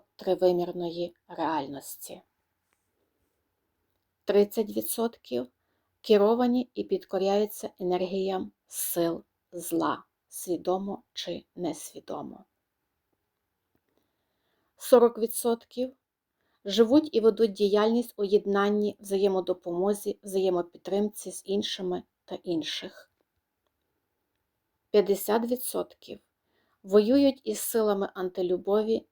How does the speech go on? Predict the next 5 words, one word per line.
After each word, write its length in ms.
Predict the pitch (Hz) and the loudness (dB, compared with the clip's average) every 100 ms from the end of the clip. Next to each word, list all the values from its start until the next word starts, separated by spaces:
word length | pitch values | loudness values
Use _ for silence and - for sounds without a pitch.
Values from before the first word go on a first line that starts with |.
| _ | _
фізично 760 | - 180 170 185 190 - 196 190 _ _ | -8 -4 2 2 2 -6 -8 -10 _ _
та 140 | - - | -12 -8
енергетично. 1000 | 175 170 190 175 160 160 - - 151 202 _ _ _ _ _ _ _ _ _ _ _ _ _ _ _ _ _ _ _ _ | -8 -6 -8 -8 -8 -8 -10 -12 -16 -18 _ _ _ _ _ _ _ _ _ _ _ _ _ _ _ _ _ _ _ _
Шістдесят 680 | - 196 185 185 180 208 214 | -10 -8 -4 -6 0 -2 0
відсотків 760 | 226 - 226 220 - 214 220 | -4 -4 -4 -6 -8 -10 -10